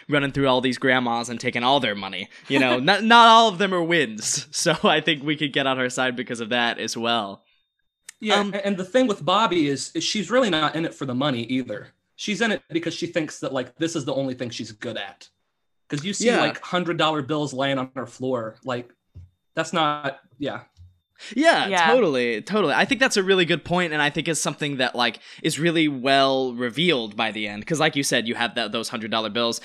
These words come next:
Speaker 1: and at one point she even says it. She's like, "I'm not in this for the money. Why, why am I doing this?" You know?
Speaker 2: Well,
Speaker 3: Right. So,
Speaker 2: yeah.
Speaker 3: yeah.
Speaker 2: And I mean, there's also that, um, I think that also comes up in that conversation that she has with Richard, you know, where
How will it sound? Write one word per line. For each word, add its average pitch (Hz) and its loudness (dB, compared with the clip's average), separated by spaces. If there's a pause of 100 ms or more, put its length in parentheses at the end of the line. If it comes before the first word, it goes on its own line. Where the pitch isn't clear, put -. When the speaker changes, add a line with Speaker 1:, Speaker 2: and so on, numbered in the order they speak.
(140)
Speaker 1:
and 175 2
at 196 4
one 226 4
point 208 4
she 208 2
even 175 0
says 190 4
it. 104 -6
She's 127 -2
like, 123 2
"I'm 160 4
not 165 4
in 110 0
this 104 -12
for 120 -8
the 113 -8
money. 135 2
Why, 196 6
why 190 6
am 196 4
I 190 6
doing 185 4
this?" 98 -10
You 131 2
know? 160 0 (200)
Speaker 2:
Well, 277 4
Speaker 3:
Right. 302 2
So, 339 2
Speaker 2:
yeah. 240 6
Speaker 3:
yeah. 180 0 (420)
Speaker 2:
And 294 4
I 320 4
mean, 320 2
there's 302 0
also 359 4
that, 277 6
um, 208 2
I 262 4
think 339 -6
that 302 2
also 240 2
comes 240 -4
up 214 -2
in 208 -4
that 196 2
conversation 196 0
that 175 0
she 202 -2
has 180 -2
with 170 -8
Richard, 175 0
you 185 -10
know, 156 2
where 160 4